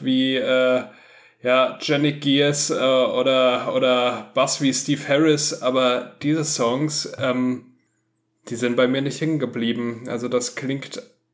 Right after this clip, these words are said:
s-, sehr wie das, was sie schon bei Book of Souls gemacht haben und im Grunde was so s-, äh, seit, ähm, Matter of Life and Death praktisch anfängt oder schon vorher auch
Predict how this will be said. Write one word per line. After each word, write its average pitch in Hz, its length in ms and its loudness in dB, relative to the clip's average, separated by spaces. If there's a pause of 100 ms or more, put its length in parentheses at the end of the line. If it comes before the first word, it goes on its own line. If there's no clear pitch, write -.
(100)
s-, - 560 -8 (220)
sehr 143 520 0
wie 139 80 0
das, 131 260 0
was 143 120 -2
sie 151 80 0
schon 139 280 -2
bei 127 180 4
Book 147 260 -4
of 127 160 -4
Souls 160 540 0
gemacht 147 400 0
haben 147 440 2
und 123 140 -2
im 127 140 -2
Grunde 143 380 -2
was - 400 -2 (460)
so 131 640 2 (200)
s-, - 420 -8
äh, 120 600 -2 (260)
seit, 135 880 -4 (120)
ähm, 123 580 -4 (340)
Matter 131 360 0
of 120 140 -2
Life 123 280 0
and 123 140 -8
Death 139 140 0 (420)
praktisch - 680 -4
anfängt 139 840 -6
oder 127 240 2
schon 127 200 -4
vorher 135 560 2
auch 123 260 -2